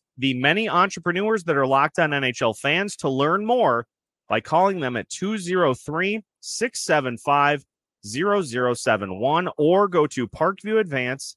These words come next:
dot com. If your business needs working capital, call Parkview Advance today. Parkview Advance, helping businesses with their working capital. Call two zero three, six seven five, zero zero seven one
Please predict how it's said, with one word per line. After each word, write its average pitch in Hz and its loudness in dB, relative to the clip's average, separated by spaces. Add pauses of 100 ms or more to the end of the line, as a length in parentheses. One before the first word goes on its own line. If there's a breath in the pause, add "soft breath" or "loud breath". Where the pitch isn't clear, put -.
(160)
dot 110 2
com. 98 -6 (500)
If 90 -8
your 120 2
business 131 -4
needs 135 -8
working 135 -4
capital, 160 -2
call 170 0
Parkview 196 -4
Advance 147 -4
today. 117 -2 (520)
Parkview 95 -2
Advance, 127 -6
helping 117 -2
businesses 170 -4
with 110 -2
their 135 0 (100)
working 107 -4
capital. 143 -2 (420)
Call 92 -4
two 135 -2
zero 131 2
three, 147 -4
six - -6
seven 156 2
five, 147 2
zero 139 0
zero 151 0
seven 107 -2
one 185 0